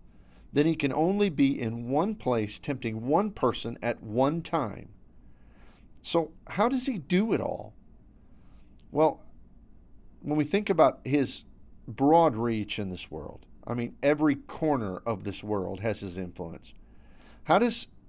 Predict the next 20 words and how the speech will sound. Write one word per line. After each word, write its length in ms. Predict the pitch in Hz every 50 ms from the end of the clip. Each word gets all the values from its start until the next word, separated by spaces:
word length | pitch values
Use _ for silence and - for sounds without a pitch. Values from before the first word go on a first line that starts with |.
| - - -
one 380 | 143 123 131 160 214 226 208
being 400 | 165 139 127 113 104 101 107 117
who 60 | 120
can 160 | 117 - 127 135
only 180 | 156 170 170
be 120 | 147 139 123
in 80 | 110
one 200 | 110 151 208 226
place 360 | - 123 110 107 104 107 104
at 140 | - - -
one 200 | 117 139 185 208
time 320 | - - 101 98 95 101 - - - - - -
so 220 | - - - 147 131
completely 720 | - - 139 117 - - - 170 190 208 - 175 190 196
saturate 840 | 170 - - - 160 143 135 123 - - 123 117 113 110 110 107 -
the 120 | 117 110
entire 480 | 107 104 98 - - 123 123 123 117 117
world 440 | 110 107 117 113 104 98 95 95 101
with 200 | 110 101 98 101
wickedness? 640 | 107 98 95 - 101 92 - - - - - -